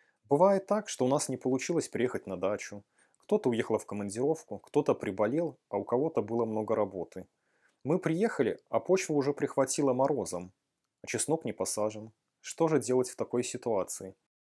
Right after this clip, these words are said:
Оказывается, чеснок ещё не поздно посадить. Я сам лично пользовался таким способом посадки. Конечно, оптимальные сроки для посадки уже прошли,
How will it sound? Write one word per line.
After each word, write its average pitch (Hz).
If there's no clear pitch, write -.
Оказывается, 143
чеснок 190
ещё 107
не 131
поздно 147
посадить. 127
Я 117
сам 110
лично 110
пользовался 120
таким 104
способом 98
посадки. 92
Конечно, 156
оптимальные 151
сроки 147
для 131
посадки 139
уже 123
прошли, 180